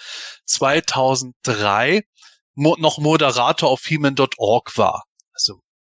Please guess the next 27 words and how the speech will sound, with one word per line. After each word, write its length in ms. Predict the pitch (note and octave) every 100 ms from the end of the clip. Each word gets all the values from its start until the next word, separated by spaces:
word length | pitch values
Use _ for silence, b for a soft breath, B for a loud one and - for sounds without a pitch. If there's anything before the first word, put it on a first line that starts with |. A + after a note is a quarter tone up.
| _ B2
Moderator, 680 | D#3 D3+ A#2 B2 F3 C#3
wenn 160 | A#2 B2
ihr 80 | B2+
das 200 | B2 -
nicht 260 | C#3+ -
mehr 100 | B2+
kennt. 300 | A#2+ D#3 E3
Man 180 | A#2 A2+
hat 180 | C3 -
ein 160 | A2+ A#2+
Messageboard 920 | C3 D#3 F#3+ F#3 - - D3 G3 -
und 120 | C3+
dann 120 | B2+
guckt 260 | - - _
man 140 | D3+
einfach 340 | B2+ B2 F3 E3
irgendwie, 300 | D#3 D#3+ D#3
ob 140 | C#3
die 100 | -
Leute, 340 | B2+ B2 E3 F3+
die 140 | D#3+
dort 220 | D3 C3+
posten, 420 | - D3+ E3 - D3
sich 220 | C#3+ -
nicht 240 | C#3 -
gegenseitig 580 | D#3 C#3+ C3+ C3+ B2+ C3+
beleidigen. 600 | - A#2+ C3+ C#3 G3 G3